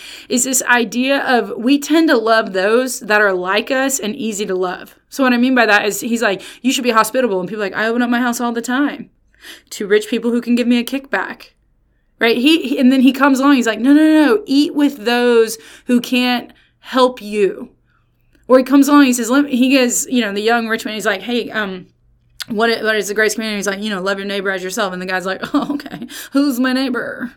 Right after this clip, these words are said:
Who's my neighbor, Jesus?" And Jesus is like, "Oh, I'm so glad you asked. Anyone you can help." And he tells the story of the Good Samaritan. And he uses a Samaritan, someone who ethnically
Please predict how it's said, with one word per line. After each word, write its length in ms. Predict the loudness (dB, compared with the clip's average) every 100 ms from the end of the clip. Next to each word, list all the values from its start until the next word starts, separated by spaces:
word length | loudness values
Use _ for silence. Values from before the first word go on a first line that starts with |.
| _
Who's 180 | -6 -4
my 100 | -2
neighbor, 280 | -2 -2
Jesus?" 560 | -4 -4 -6 -6 -8 -10 _ _ _ _
And 100 | -12
Jesus 180 | -8 -6
is 60 | -6
like, 140 | -4
"Oh, 60 | -4
I'm 80 | -2
so 160 | -2
glad 180 | 0 0
you 60 | -2
asked. 500 | -4 -8 -14 -16 _ _ _ _ _ _ _ _ _ _ 0
Anyone 300 | 2 4 2
you 80 | 2
can 140 | 0
help." 380 | -2 -6 -10 _ -8
And 100 | -6
he 60 |
tells 220 | -2 -2
the 80 | -4
story 220 | -4 -2
of 40 | -2
the 60 |
Good 160 | -4 -6
Samaritan. 640 | -6 -4 -4 -6 -14 -18 _ _ _ _ -8
And 100 | -4
he 80 | -2
uses 300 | -4 -6 -10
a 40 |
Samaritan, 640 | -6 -2 0 0 -4 -8
someone 320 | -8 -6 -6 -6
who 160 | -6
ethnically 720 | -6 -6 -6 -4 -2 -2 -2